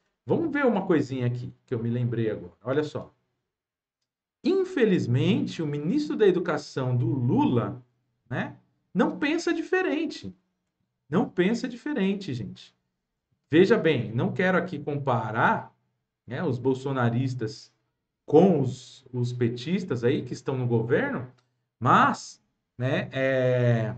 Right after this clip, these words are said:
tem muito não petista no governo também,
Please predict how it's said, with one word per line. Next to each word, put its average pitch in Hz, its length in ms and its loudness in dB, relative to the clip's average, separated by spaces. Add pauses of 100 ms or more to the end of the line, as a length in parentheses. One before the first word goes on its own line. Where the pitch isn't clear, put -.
(760)
tem 175 140 2
muito 196 300 4
não 208 220 2
petista 233 460 -6
no 208 80 -4
governo 202 380 0
também, 226 580 -2